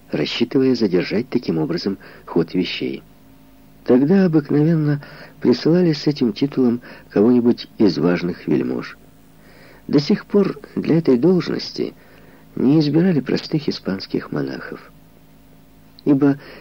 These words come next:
если есть что-нибудь, чего народ в Голландии боится до смерти, то это именно испанской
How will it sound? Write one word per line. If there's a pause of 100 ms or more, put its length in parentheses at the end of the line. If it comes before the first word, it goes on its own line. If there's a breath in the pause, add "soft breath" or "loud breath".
если
есть
что-нибудь,
чего
народ
в
Голландии
боится (380 loud breath)
до
смерти, (200)
то
это (320)
именно
испанской